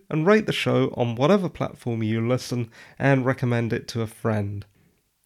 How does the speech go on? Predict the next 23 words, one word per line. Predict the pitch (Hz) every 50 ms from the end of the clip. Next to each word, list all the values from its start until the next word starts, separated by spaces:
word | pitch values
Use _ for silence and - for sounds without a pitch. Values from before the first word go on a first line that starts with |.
| _ _ _ _ _ -
And | 160 175 175 180 170
just | 175 190 165 -
before | - 160 - - 165 156 151
I | 143 143 143
do | - 143 143 135
the | 120 107
goodbye | - 151 139 - 147 139 139 135
bit, | - 151 151 - -
just | - - 175 165 - - -
remember | 160 156 170 190 190 190 180 196 196 190
that | 170 139 107
you're | 82 131 139 165 160
not | 160 160 156 -
alone. | 147 143 139 143 160 175 180 185 190 196 175 - - _ _ _ _ _ _ _
I'm | - 135 151 160 147
here | - - - 160 165 170 165 170 156 - - -
as | 165 151 143
well | 135 147 156 160 170 170 170 - - - - - - _ _ _ _ _ _ _ _ _ -
in | 143 151 147 147 143 120 - - _ -
a | -
fairly | - 170 160 160 151 147
stressful | 139 - - - - 160 156 147 - - - 143 135 131 -
situation. | - - - 143 - - 147 147 165 170 170 - 196 190 185 170